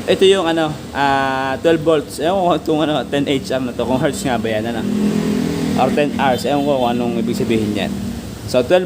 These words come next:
volts, seven amperes. Kasi seven amperes, kasi si T M X one two five po, lahat po ng mga components niya, starter, ilaw, ah, kung magdadagdag kayo ng accessories, may driving light, kailangan po seven amperes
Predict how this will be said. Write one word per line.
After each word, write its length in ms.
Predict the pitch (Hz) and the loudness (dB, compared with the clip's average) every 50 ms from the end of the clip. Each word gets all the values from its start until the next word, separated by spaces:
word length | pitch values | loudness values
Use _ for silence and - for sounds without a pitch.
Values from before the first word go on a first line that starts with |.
| 165 165 | 2 2
volts, 320 | 175 175 - - - - | 2 2 2 0 0 2
seven 320 | 143 135 135 143 127 107 | 2 4 4 2 0 0
amperes. 560 | 131 127 117 135 127 120 107 - - - - - | 0 0 2 2 2 2 0 -2 -6 -8 -6 -4
Kasi 320 | - 131 190 185 160 - | -2 0 2 2 0 2
seven 320 | - - 190 185 214 214 | 2 2 4 4 4 4
amperes, 720 | 214 208 - - 180 175 175 175 180 175 - - - - - - - - - - - | 2 2 2 2 4 6 6 6 4 2 -2 -6 -8 -8 -10 -12 -14 -14 -14 -10 -6
kasi 160 | - 151 180 | -2 0 0
si 180 | 185 - - 180 175 170 - | 0 0 0 -2 -2 0 2
T 80 | 170 170 170 | 4 4 4
M 80 | 165 165 | 4 2
X 160 | 165 - 175 | 2 2 0
one 80 | 151 | 2
two 80 | 143 156 | 2 2
five 240 | 139 151 151 147 127 | 4 4 4 4 4
po, 160 | - 127 127 | 2 2 4
lahat 240 | 143 143 139 - - | 4 2 2 0 0
po 80 | 143 | 0
ng 160 | 143 147 143 143 | 2 2 4 4
mga 160 | 143 143 135 | 2 2 2
components 480 | 135 139 131 139 135 131 131 - - | 2 2 2 0 0 0 0 -2 0
niya, 160 | - 131 120 123 | 0 2 2 0
starter, 640 | - - 147 147 151 143 - 143 143 143 139 135 131 - - 107 | 2 2 2 2 2 2 2 4 4 4 4 2 -2 -6 -2 2
ilaw, 640 | 143 147 147 135 131 123 123 123 120 120 123 123 - - - - - - - - - - - - - - - - | 4 6 6 6 4 4 4 4 2 0 -2 -4 -8 -14 -16 -16 -16 -16 -16 -16 -16 -14 -12 -10 -10 -8 -4 -2
ah, 80 | 123 123 123 - | 0 0 0 2
kung 160 | 139 139 147 | 2 2 2
magdadagdag 400 | 151 147 151 147 147 135 143 143 | 2 2 2 4 4 4 4 4
kayo 160 | 123 147 147 | 4 4 4
ng 160 | 143 143 127 | 4 2 0
accessories, 720 | 131 - 156 135 - - 143 131 127 120 120 - - - - - - 135 | -2 -2 -2 0 0 2 2 2 0 -2 -4 -6 -10 -12 -12 -6 -2 0
may 160 | 135 135 127 | 0 2 2
driving 320 | 127 127 123 123 127 120 | 4 4 4 2 0 0
light, 160 | 113 113 117 107 | 0 -2 0 0
kailangan 400 | 165 170 190 190 185 185 180 160 | 2 2 2 2 0 -2 0 0
po 80 | 180 | 2
seven 320 | 170 - 175 151 147 135 123 | 2 4 4 2 2 2 0
amperes 800 | 127 120 110 123 123 117 117 110 - - - - - - - | -2 -2 -2 0 0 0 0 0 -2 -6 -8 -8 -8 -8 -8